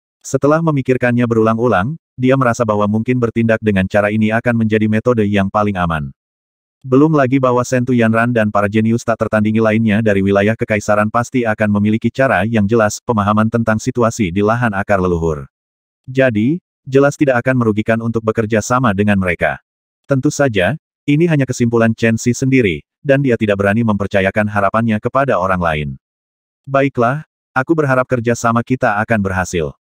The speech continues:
Mata Sentu Yanran berbinar saat dia berbicara dengan senyum di wajahnya. Jelas, dia sangat puas dengan pilihan Chen Xi. Chen Xi tersenyum dan menangkupkan tangannya. Koma. Reruntuhan manku yang sepi ditutupi oleh aura dari masa kuno ketika kekacauan baru saja terbelah.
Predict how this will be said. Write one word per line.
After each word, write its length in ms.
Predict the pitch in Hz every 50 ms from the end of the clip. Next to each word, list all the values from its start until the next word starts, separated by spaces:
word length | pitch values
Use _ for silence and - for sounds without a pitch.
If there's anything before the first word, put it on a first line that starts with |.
| _ _ -
Mata 240 | 143 143 139 - 147
Sentu 320 | 139 - 139 131 131 143
Yanran 320 | 135 127 120 117 117 127 139
berbinar 400 | 135 127 117 107 110 107 107 107
saat 240 | - 117 107 107 113 -
dia 160 | 123 117 107
berbicara 480 | 104 104 101 104 - - 113 113 107 104
dengan 240 | 107 104 101 104 104
senyum 320 | - 147 151 147 135 110
di 160 | 95 95 98
wajahnya. 560 | 95 95 87 92 92 85 80 82 78 71 69 - _ _ _ _
Jelas, 640 | _ 131 131 120 110 107 123 151 - - - - - _ _ _
dia 240 | _ 147 139 143 143
sangat 240 | 135 - 135 135 135
puas 320 | - - 127 127 123 -
dengan 240 | 120 117 110 107 104
pilihan 400 | 117 120 123 131 127 123 110 95
Chen 240 | - 104 98 95 95
Xi. 240 | - 95 85 73 - - _ _ _ _ _ _ _ _
Chen 240 | _ - 147 147 147
Xi 160 | 143 - 156
tersenyum 480 | 151 - 135 127 - 127 117 123 135 131
dan 160 | 117 110 107
menangkupkan 640 | 104 104 107 110 117 - 135 135 - 139 127 113 110
tangannya. 480 | 110 101 98 95 90 87 80 73 69 - _ _ _ _ _
Koma. 440 | - 147 143 135 120 101 85 78 - _ _ _ _ _ _ _ _ _ -
Reruntuhan 480 | 139 139 135 135 135 139 131 135 135
manku 320 | 131 127 127 127 143 147 143
yang 120 | 139 127
sepi 280 | - 160 - 135 131 123
ditutupi 360 | 120 120 117 120 113 120 113
oleh 200 | 107 107 107 107
aura 320 | 107 110 117 117 107 113
dari 240 | 113 107 101 101 98
masa 240 | 104 107 - 131 127
kuno 240 | - 131 123 123 -
ketika 320 | 120 - 120 - 98 87
kekacauan 560 | - 110 - 104 - - 113 113 110 104 101
baru 240 | 104 107 113 120 117
saja 400 | 110 - - 123 117 107 101 90
terbelah. 360 | - 98 90 90 80 73 -